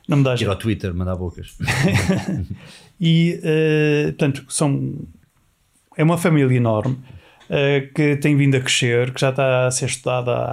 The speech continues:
Speaker 1: há dezenas de anos, eh, e que tem todos eles doses diárias admissíveis. Isto é, ah,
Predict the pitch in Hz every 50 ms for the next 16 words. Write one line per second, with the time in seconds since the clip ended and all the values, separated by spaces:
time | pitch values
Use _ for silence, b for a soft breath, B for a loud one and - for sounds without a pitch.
0 | - - 123 120 120 135 131 127 127 120 117 117 117 117 120 - - - - -
1 | b b b b b b b b b b - 156 143 139 135 135 139 139 143 143
2 | - 170 165 165 170 165 143 - - - 170 165 165 165 170 180 190 190 - 131
3 | - - - 185 156 139 147 139 131 143 160 156 156 160 160 160 165 160 147 139
4 | 135 156 156 156 151 151 151 156 151 151 143 147 156 156 156 151 156 151 147 151
5 | 151 139 156 165 165 165 - 185 143 - 131 131 139 - - - _ _ _ _
6 | _ _ _ _ _ - - - - - 127 113 113 110 117 120 120 - - -
7 | - 123 123 123 120 127 127 127